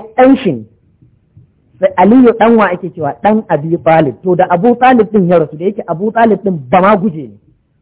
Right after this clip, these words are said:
Sai Aliyu ya zo ya ce wa manzon Allah, "Ya manzon Allah, kawunka mataccen tsohon nan ya mutu, wai waye zai rufe shi?" Kalmar da Aliyu ya faɗa kenan, karanta sunan Abi Dawuda da Nasa'i. Uban shi ne,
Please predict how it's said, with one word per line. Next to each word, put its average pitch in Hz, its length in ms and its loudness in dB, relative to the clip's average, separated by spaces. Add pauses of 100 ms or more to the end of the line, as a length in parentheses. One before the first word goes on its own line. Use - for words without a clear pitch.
(420)
Sai 180 80 -8
Aliyu 165 260 -2
ya 160 100 0
zo 160 120 -8
ya 165 100 -8
ce 165 140 -14
wa 135 60 -8
manzon 131 280 -12
Allah, 127 200 -12 (300)
"Ya 185 320 0
manzon 160 340 -4
Allah, 156 280 -8 (360)
kawunka 180 760 2 (440)
mataccen 214 640 -4
tsohon 208 500 0
nan 135 160 -12 (440)
ya 185 260 0
mutu, 196 300 -4 (100)
wai 196 160 2
waye 180 240 4
zai 160 120 -8
rufe 143 240 -16
shi?" - 140 -20 (180)
Kalmar 240 380 -2
da 156 140 -6
Aliyu 175 200 -2
ya 165 100 0
faɗa 151 240 -4
kenan, 147 220 -12
karanta 151 300 -6
sunan 202 220 -8
Abi 151 220 -8
Dawuda 156 240 2
da 110 60 -14
Nasa'i. 110 320 -18 (1200)
Uban 269 320 2
shi 233 100 -8
ne, 160 160 -12